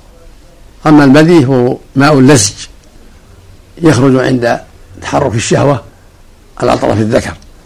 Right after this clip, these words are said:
ليس بغليظ بل ماء خفيف اللزج، فهذا يوجب الوضوء مع غسل الذكر والأنثيين، يغسل ذكره وأنثيه ويتوضأ وضوء الصلاة. وفي قول صلى الله عليه وسلم: "إذا حدثت الماء فاغتسل"، دليل على أن المراد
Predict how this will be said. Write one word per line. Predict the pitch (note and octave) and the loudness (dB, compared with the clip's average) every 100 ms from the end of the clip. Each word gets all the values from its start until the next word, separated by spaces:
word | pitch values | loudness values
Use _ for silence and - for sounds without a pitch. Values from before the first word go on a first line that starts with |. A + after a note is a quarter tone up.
| _ _ _ _ _ | _ _ _ _ _
ليس | D#3+ A#2 | -2 0
بغليظ | B2+ B2 A#2+ A#2+ A2+ | 2 2 2 2 2
بل | B2+ | 2
ماء | B2+ D3 B2+ G#2+ | 2 0 -2 -2
خفيف | B2 G#2+ C3+ A2 | -2 2 2 2
اللزج، | G#2+ B2+ C3 - - - - | 2 2 0 -4 -18 -20 -6
فهذا | C3 C#3 | -2 0
يوجب | C3+ C3+ B2 | 2 2 2
الوضوء | A2 G#2+ F#2+ - - - - - - _ - - C#3 | 2 0 -4 -8 -20 -20 -20 -20 -20 _ -20 -12 -2
مع | B2+ C3 | 0 2
غسل | C3+ - | 0 0
الذكر | C3 C3+ B2+ B2+ | -2 0 0 0
والأنثيين، | B2+ A2+ F#2 - - - - _ _ _ _ _ - | 0 0 -2 -4 -12 -20 -20 _ _ _ _ _ -6
يغسل | B2+ A2+ A#2 A#2 | -4 -2 -2 -2
ذكره | C#3 C#3 C3+ | -2 0 0
وأنثيه | B2 B2 B2 A2+ A#2 D#3+ | 2 2 0 0 2 2
ويتوضأ | E3 C#3 A#2 B2 C3 A#2+ | 2 0 0 0 0 0
وضوء | A2+ A#2 | 0 -2
الصلاة. | - A#2 G#2 F#2 - _ - _ _ _ _ _ _ _ _ _ - | -4 -4 -4 -6 -12 _ -20 _ _ _ _ _ _ _ _ _ -4
وفي | C3+ | 0
قول | C#3 D3+ C#3+ | 0 2 0
صلى | A#2+ | 0
الله | C3+ | 2
عليه | |
وسلم: | C#3+ | 2
"إذا | C3+ | 2
حدثت | C3+ C3+ - | 2 0 0
الماء | C3+ B2+ A#2+ | 2 2 2
فاغتسل"، | C3+ D3 B2 F#3+ | 0 -2 -2 -2
دليل | D3 C#3+ C#3+ | 0 2 2
على | C3 C3 | 0 -2
أن | C3 A#2+ | 0 -2
المراد | A#2 A2+ C3+ E3 | -2 0 0 0